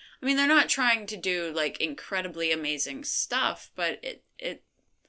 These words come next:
like, there's one part where Father Frost is putting snow onto the trees.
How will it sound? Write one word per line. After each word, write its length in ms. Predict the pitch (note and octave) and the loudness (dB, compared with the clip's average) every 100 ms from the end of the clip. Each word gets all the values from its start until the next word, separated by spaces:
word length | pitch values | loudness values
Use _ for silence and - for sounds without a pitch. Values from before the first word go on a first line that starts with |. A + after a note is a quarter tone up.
| _ _ _ | _ _ _
like, 100 | F#3+ | -2
there's 180 | G3+ G3+ | 0 0
one 200 | G#3+ A3 | -4 -4
part 300 | - A3 F3 | 0 2 4
where 360 | F#3 F3 E3+ - | 4 6 4 2
Father 360 | - F3+ F3 | -2 0 0
Frost 500 | E3+ F3+ E3+ G3 - | -2 2 2 2 -2
is 100 | F3 | -4
putting 300 | - F#3 E3 | -8 -6 -4
snow 640 | D#3+ - F3+ E3 E3 D3+ - | -2 -2 -2 -4 -4 -4 -6
onto 460 | D3 D3+ E3 E3 F#3+ | -6 -4 -4 -6 -8
the 120 | G3 | -6
trees. 840 | - - G#3 A3 B3+ C4 - - | -6 -6 -8 -8 -8 -2 -2 -2